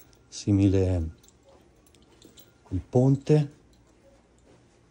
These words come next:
ah, qui c'è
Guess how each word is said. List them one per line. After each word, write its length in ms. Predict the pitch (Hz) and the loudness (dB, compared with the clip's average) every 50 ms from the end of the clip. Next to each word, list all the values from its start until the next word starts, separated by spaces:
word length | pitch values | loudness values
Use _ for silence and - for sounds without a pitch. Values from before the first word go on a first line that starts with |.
| _ _ _ _ _ _ _ _ _ _ _ _ _ _ _ _ _ _ _ _ _ _ _ _ _ _ _ _ _ _ _ _ _ _ _ _ _ _ _ | _ _ _ _ _ _ _ _ _ _ _ _ _ _ _ _ _ _ _ _ _ _ _ _ _ _ _ _ _ _ _ _ _ _ _ _ _ _ _
ah, 180 | - - 104 101 | -10 -8 -8 -4
qui 140 | - 143 | -4 -4
c'è 300 | 131 - 123 107 98 - | -2 0 0 0 -2 -4